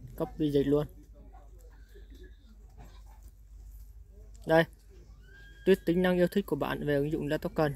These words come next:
Bạn có thể sử dụng ảnh chụp màn hình, sử dụng La Token app trong web. Ok.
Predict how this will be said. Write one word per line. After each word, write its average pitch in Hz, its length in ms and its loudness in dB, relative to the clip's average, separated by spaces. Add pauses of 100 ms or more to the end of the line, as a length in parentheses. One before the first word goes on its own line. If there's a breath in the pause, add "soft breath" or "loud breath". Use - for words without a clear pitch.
(100)
Bạn 135 160 -6
có 151 100 -2
thể 151 100 -6
sử 131 160 -2
dụng 127 180 -2
ảnh 127 160 -2
chụp 127 180 -8
màn 135 120 -2
hình, 135 280 0
sử 135 100 -6
dụng 127 220 -2
La 143 100 0
Token 143 300 -4
app 139 220 -2
trong 156 180 -2
web. 160 140 4 (1400)
Ok. 139 120 -2